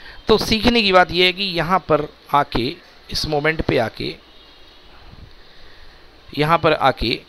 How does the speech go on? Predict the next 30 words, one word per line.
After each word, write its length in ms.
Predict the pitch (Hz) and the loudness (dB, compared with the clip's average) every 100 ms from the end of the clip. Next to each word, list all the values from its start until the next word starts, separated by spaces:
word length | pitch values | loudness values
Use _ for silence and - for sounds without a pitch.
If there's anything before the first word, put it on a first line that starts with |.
| - - - - | -20 -20 -20 -14
जो 400 | 123 226 220 180 - - - - - | -2 4 4 2 -8 -20 -20 -6 0
एसआई 420 | 175 - 185 190 | 0 2 2 2
है, 280 | 123 123 - | 2 -2 0
एसआई 420 | 170 - 180 156 | 0 2 2 0
ने 180 | 139 165 | -2 -4
अपना 480 | 151 143 156 180 208 - - | -4 -4 -4 -4 -6 -8 -2
system 500 | - 214 - 208 165 | 2 2 4 0 0
introduce 520 | 147 139 127 120 - | -4 -2 -2 0 -2
किया 240 | 110 123 | 0 -2
और 200 | 175 151 | 0 0
उसने 280 | 147 - 175 | 0 0 -2
कहा 260 | 156 147 156 | -2 -2 -2
कि 140 | 170 | -6
सात 500 | - - 170 185 - | -8 4 8 8 6
fundamental 680 | - 143 139 143 131 120 139 | 0 0 2 -2 -2 -4 -6
quantity 520 | - 110 104 - 107 | -6 -10 -10 -10 -10
हैं। 160 | 101 - - - - - - - - - - | -12 -18 -20 -20 -20 -20 -20 -20 -20 -6 0
उसके 300 | 208 - 262 | 0 4 4
अलावा 300 | 233 196 208 | 6 4 2
एसआई 440 | 175 156 165 160 | 2 2 2 2
ने 140 | 170 190 | 0 -2
सात 400 | - 180 214 - | 4 6 6 2
fundamental 640 | 170 165 180 165 156 180 | -4 2 2 2 -4 -2
quantity 460 | 165 147 135 - | 2 0 0 -4
के 160 | 160 165 | 0 0
अलावा 580 | - 123 123 120 135 175 - - - - | -2 0 0 0 -2 -4 -12 -20 -20 -20
दो 360 | 120 110 202 254 | -18 4 6 6
और 260 | 185 190 | 6 6
quantity 540 | 185 - 147 135 - 147 | 6 4 2 2 -4 -2
बताई, 420 | 110 - 104 98 | -2 -2 -8 -12